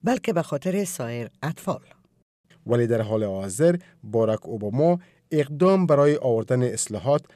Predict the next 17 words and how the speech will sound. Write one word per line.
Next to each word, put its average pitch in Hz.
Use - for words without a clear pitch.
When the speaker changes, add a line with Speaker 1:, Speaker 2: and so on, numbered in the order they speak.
Speaker 2:
در 117
قسمت 123
مهاجرین 107
را 147
به 135
تعویق 151
انداخته 87
است. -
خانم 160
سندیگو 147
بازی‌های 110
سیاسی -
را 151
مقصر 127
این 120
وضعیت 117
می‌داند. 85